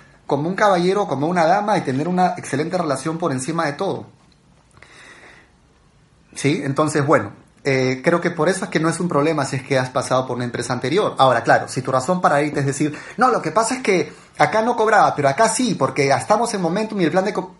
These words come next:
bueno, entonces el día que aparezca otra compañía con más Momentum y otro plan de compensación que no pague trece punto uno, sino trece punto cinco,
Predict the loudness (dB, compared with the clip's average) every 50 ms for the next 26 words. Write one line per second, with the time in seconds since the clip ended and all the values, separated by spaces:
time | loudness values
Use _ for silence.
0 | _ _ -2 2 2 2 2 0 -2 -4 -4 -4 -2 -2 0 0 0 0 0 0
1 | 0 0 0 -2 0 -2 0 0 0 0 0 0 0 0 0 0 0 0 0 2
2 | 0 0 0 2 2 2 2 2 2 0 0 0 0 -2 -2 -4 -4 0 2 2
3 | 2 2 -2 -2 -2 -2 -2 -2 -2 -4 -4 -2 -4 -4 -4 -2 -2 -2 -2 0
4 | -2 0 2 2 2 2 2 0 0 -2 -2 -2 -2 -4 -2 -4 -2 0 0 0
5 | 0 -2 -2 -2 -4 -2 -2 -2 -2 -2 -2 -2 -4 -4 -4 -2 -2 -2 -2 -2
6 | -4 -6 -8